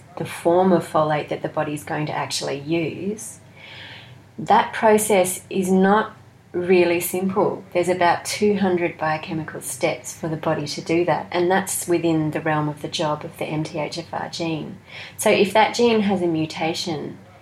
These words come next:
it's going to really struggle to convert that folic acid, and it's just going to run around in the blood levels, possibly even looking high, in high levels,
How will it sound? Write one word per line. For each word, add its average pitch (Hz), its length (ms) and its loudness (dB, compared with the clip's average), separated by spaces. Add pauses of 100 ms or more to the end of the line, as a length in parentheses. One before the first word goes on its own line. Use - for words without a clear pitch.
(280)
it's 180 220 -2
going 196 160 4
to 214 80 4
really 170 300 2
struggle 156 440 -2
to 165 160 -8
convert 160 420 -2
that 165 180 -2
folic 147 360 -2
acid, 156 340 -4
and 175 140 -10
it's - 160 -8
just 165 220 -6
going 160 180 0
to 156 60 0
run 175 200 -8
around 180 360 2
in 156 140 -2
the 151 40 -8
blood 170 320 0
levels, 170 640 -4 (220)
possibly 170 440 0
even 175 220 -4
looking 175 300 -8
high, 180 440 0 (440)
in 190 160 -2
high 160 240 2
levels, 208 560 -6